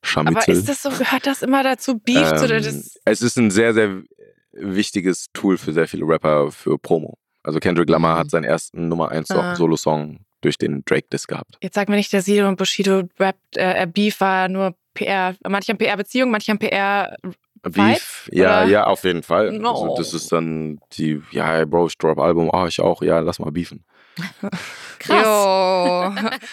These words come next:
Speaker 2: Oder macht vielleicht die Welt ein bisschen besser, anstatt irgendwie gegeneinander versuchen,
Speaker 1: Ja,
Speaker 2: besser
Speaker 1: aber,
Speaker 2: zu
Speaker 1: aber,
Speaker 2: sein.
Speaker 1: like, people love that shit.
Speaker 3: Mhm.
Speaker 1: People love drama and
Speaker 3: Ja.
Speaker 1: gossip.
Speaker 2: I don't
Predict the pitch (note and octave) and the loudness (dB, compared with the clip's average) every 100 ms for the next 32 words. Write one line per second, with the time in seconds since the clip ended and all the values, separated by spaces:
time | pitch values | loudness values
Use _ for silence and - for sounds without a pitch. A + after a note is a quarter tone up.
0 | C4 A#3 G#3 G#3+ G#3 G#3+ - F#3+ F#3+ G3 | -16 -6 0 0 2 -2 -2 -4 -4 -2
1 | F#3+ F#3 F3+ F3+ D3+ D#3 - D3+ C#3+ D3 | -2 -4 -4 -4 -2 -2 0 -2 0 -2
2 | - D3+ D3 D#3+ D3 D3 D3+ D3 C#3+ C#3+ | -2 -4 -2 -2 0 2 4 4 4 2
3 | C#3+ D3 D#3 C#3+ D#3+ - G#2 G#2+ G#2+ A2+ | 0 0 -4 -4 0 2 4 4 4 4
4 | F3+ D#3 G#2 - - C3 B2 G2 G2+ G#2 | 4 2 0 0 -4 -2 0 2 2 2
5 | F#2 D#2 - - G3+ E3+ F#3 E3+ F3 - | -2 -6 -14 -8 -6 -2 -2 0 2 2
6 | E2 E2 E2+ D#2+ D#2 D2 D2+ D#2 D#2 - | 2 2 2 2 0 -4 -2 0 0 -4
7 | - - C4+ F4+ E4 - D4+ D#4+ D#4 | -6 -4 -2 0 -4 0 0 2 0